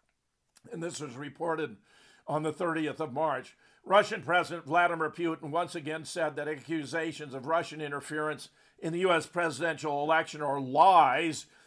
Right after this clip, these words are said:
used for domestic American politics. Quote, in translation, of course, "We said on numerous occasions, and I read it, that we are confident and know for sure that opinion polls in the United States show that very many people are friendly toward the Russian Federation.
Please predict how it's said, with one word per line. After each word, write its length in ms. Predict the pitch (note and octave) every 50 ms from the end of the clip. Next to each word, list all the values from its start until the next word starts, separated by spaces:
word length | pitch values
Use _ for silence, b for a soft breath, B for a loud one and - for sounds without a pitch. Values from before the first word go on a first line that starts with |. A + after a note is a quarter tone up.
| b b -
used 300 | E3+ F#3 G#3 G3 - -
for 160 | F3 F3 F3+
domestic 580 | E3 D#3+ D#3 D#3+ E3+ F#3 F3+ F3 - F3 D3+
American 500 | E3+ D#3+ D#3 F3 F3+ F3+ F3+ F3 E3+ E3
politics. 580 | B2 C#3 E3 F3 F#3+ G3+ F#3+ E3 D#3+ C#3+ - -
Quote, 340 | - G3 F#3+ F3 D#3+ - - _ _ _ _ _ _ _ _
in 160 | - F3+ D#3
translation, 800 | - - F#3 E3+ D#3+ D#3 - D#3 D#3+ E3 E3+ D#3+ D3 - D#3+ D#3+
of 140 | D3 A#2+
course, 360 | - C3+ C3 B2+ B2 - - b b b b b b -
"We 140 | - F#3+
said 220 | F3+ - A3+ B3 A3+
on 160 | G#3 F#3+ F3
numerous 400 | F3+ G3+ G#3+ G3+ G3 F#3 - -
occasions, 640 | D3+ B2+ - F#3 G#3 G#3 G3+ D#3+ D#3+ F#3 E3 B2+
and 80 | E3 E3+
I 100 | E3+ E3+
read 280 | E3+ D#3 F3 G3 G3+ G3
it, 300 | F#3+ F3+ D#3+ - D#3 C3+
that 220 | E3 E3+ D#3+ -
we 120 | F#3 E3+
are 120 | F3 D#3+ D#3
confident 680 | - F3 F3 F#3+ G3+ G3+ - - E3+ D3+ D3 D3+ D#3+
and 80 | E3 D3+
know 200 | D#3+ F3+ G#3 F#3
for 180 | - E3 D#3
sure 320 | C#3+ - - F#3+ F3+ E3+ E3+
that 120 | D#3 D3+
opinion 400 | C#3 B2 C3 F3 F3+ F3+ E3+ D#3
polls 280 | C#3+ D#3 E3 D#3 D3 A#2+
in 80 | D3+ D3+
the 80 | D3+
United 440 | D3+ D3+ D#3+ E3 E3 D#3+ D3 C3+ -
States 500 | - - F3+ E3 D#3+ C3+ B2 G2+ - b b b b b b b
show 180 | b - F#3+ F#3
that 180 | F3 F3+ E3+ -
very 240 | D#3 G3+ G#3+ G3 F3+
many 260 | E3 F3 F3 E3+ D#3
people 320 | A#2 D3 E3+ E3+ C3+ D3+
are 160 | D#3 D3 D3 C#3+
friendly 560 | - - E3+ F3+ G3+ G3+ F#3+ F3+ E3+ D3+ C3+
toward 240 | - E3 D#3+ D#3 C#3+
the 80 | D3
Russian 380 | D3 D#3 D#3 D#3 - E3 D3 C3+
Federation. 760 | - D#3 C#3+ C#3 C#3 C#3 C3+ B2+ C3 C3+ - - C3+ C3+